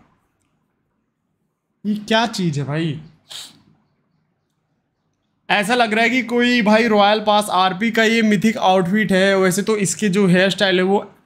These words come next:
एनिमे कैरेक्टर से ली गई है, लेकिन भाई ये एक्स सूट नहीं लग रहा है मुझे कहीं से भी। प्लीज,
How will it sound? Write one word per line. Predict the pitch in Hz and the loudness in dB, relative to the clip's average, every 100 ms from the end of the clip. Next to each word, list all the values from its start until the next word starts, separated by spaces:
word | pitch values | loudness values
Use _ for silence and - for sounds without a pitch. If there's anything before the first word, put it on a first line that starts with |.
| _ 170 | _ -2
एनिमे | 185 190 208 | 0 0 0
कैरेक्टर | 208 180 175 202 | 0 -2 -2 -4
से | 190 196 | -2 0
ली | 185 | 2
गई | 160 160 | 2 2
है, | 180 | 2
लेकिन | 208 208 214 | 2 2 2
भाई | 208 233 | 2 2
ये | 226 196 208 247 - | 0 0 0 -2 -2
एक्स | 220 214 - | -2 -2 -6
सूट | 220 208 180 | -6 -4 0
नहीं | 175 180 | 2 4
लग | 208 160 | 2 2
रहा | 165 | 0
है | 156 | 0
मुझे | 156 156 | 0 -2
कहीं | 160 160 | 0 0
से | 151 151 | 0 2
भी। | 202 208 - - _ _ _ 214 | 0 0 -8 -20 _ _ _ 0
प्लीज, | 285 262 | 2 2